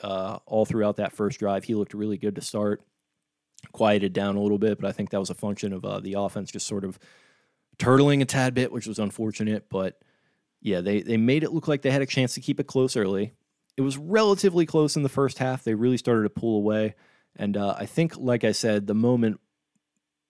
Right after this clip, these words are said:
where it started to get away from them was they were drive-, the Ravens were within the, inside two minutes, uh, of the half. They score a touchdown, um, through Devontae Freeman, I think,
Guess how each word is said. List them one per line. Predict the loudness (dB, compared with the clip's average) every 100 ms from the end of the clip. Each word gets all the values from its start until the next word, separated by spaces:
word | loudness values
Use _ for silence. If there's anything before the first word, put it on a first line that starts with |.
| -4
where | 2 4
it | 4
started | 4 4 4
to | 4
get | 2
away | 4 2
from | 2 0
them | 0
was | 0 0 -2 -4 -10 _ _ _ _ _
they | 0
were | 2 2
drive-, | 2 2 4 2 0
the | 0 2 2
Ravens | 4 4 2 0 -6 _ _
were | 0 2
within | 2 0 0
the, | -2 -4 _ _
inside | -4 2 0 2
two | -2
minutes, | 0 0 -2 -6 -10 _ _ _ _ _ _ _ _ -18 -6
uh, | -4 -2 -4 -6 -4
of | -2
the | 2
half. | 2 2 0 -14 _ _ _ _ _ _ _ -6
They | -4
score | 0 2 2
a |
touchdown, | 2 -2 0 0 2 2 -2 -6
um, | -8 -6 -6 -6 -6 -8 _ _ _
through | -8 -2 0 2 0
Devontae | -2 -2 -2 -4
Freeman, | -2 -2 0 0
I | -2
think, | -2 -4 -6 -18 -20